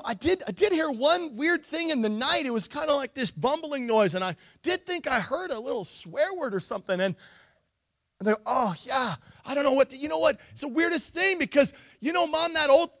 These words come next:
Tonka trunk that I used to play with, you know, I haven't seen it for years. And then all of a sudden, in the middle of the night, I stumbled on that. I wonder where that came from.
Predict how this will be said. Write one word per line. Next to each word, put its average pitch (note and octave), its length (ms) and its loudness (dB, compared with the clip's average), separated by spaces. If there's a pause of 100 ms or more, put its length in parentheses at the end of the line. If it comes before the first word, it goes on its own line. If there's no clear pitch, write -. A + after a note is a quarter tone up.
(180)
Tonka D4 360 -4
trunk D4+ 340 4
that C4+ 140 6
I C4+ 80 2
used C#4 300 0
to - 60 -6
play B3 300 0
with, F4 260 -2
you D#4+ 120 -4
know, D#4+ 140 8
I C#4+ 180 4
haven't D#4+ 160 2
seen D#4 240 -2
it D#4+ 100 -6
for D#4+ 160 -2
years. F4+ 400 4
And B3+ 100 0
then C#4 120 8
all E4+ 160 12
of F#4+ 60 2
a E4 60 6
sudden, F#4+ 380 8
in C#4+ 120 6
the C#4 80 4
middle F4+ 260 8
of D#4 100 8
the C4+ 80 8
night, F4 300 6 (280)
I D4+ 140 8
stumbled F4+ 640 4
on B3 220 8
that. G#3 260 8
I C4+ 80 8
wonder F4 300 6
where E4 140 6
that D4 240 6
came E4 240 -2
from. G#3 200 2